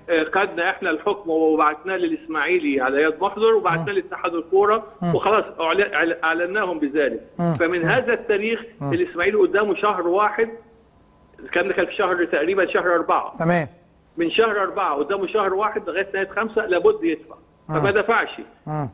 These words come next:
Speaker 1: القانون بقى بيقول ايه؟ إن هو ال-، آه، بي-، بيقول ان كل، آه، واحد يعني عليه التزام نتيجه حكم الكاس
Speaker 2: مم.
Speaker 1: الا بيسدد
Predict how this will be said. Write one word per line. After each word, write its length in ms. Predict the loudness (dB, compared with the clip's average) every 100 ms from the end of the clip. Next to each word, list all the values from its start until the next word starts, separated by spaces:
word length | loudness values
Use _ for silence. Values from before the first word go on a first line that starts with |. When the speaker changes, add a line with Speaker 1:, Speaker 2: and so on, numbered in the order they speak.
| 0
Speaker 1:
القانون 540 | 0 0 -2 0 0
بقى 180 | 0 0
بيقول 280 | 2 0 4
ايه؟ 200 | 4 4
إن 60 |
هو 380 | 2 0 2 2 -2 -12 -20 _ _ _ _
ال-، 240 | -2 -2 2
آه، 260 | 2 4
بي-، 220 | 4 2 4
بيقول 500 | 2 6 6 4 2 -10 -20 -20 _ _ _
ان 200 | 0 0
كل، 640 | 0 0 0 0 4 4 4
آه، 400 | 0 2 2 2
واحد 400 | 2 0 0 -4 -10 -4
يعني 320 | 0 0 0
عليه 520 | 0 4 4 2 -2
التزام 680 | -12 -4 -2 0 0 0 -2
نتيجه 300 | 0 -2 -2 -2
حكم 240 | -4 -2
الكاس 360 | -2 0 2 0 -2
Speaker 2:
مم. 240 | -2 -2 -2 -10 _ _ _ _ _ _ _
Speaker 1:
الا 280 | 2 2 -2
بيسدد 600 | -6 -4 -2 -2 -6 -12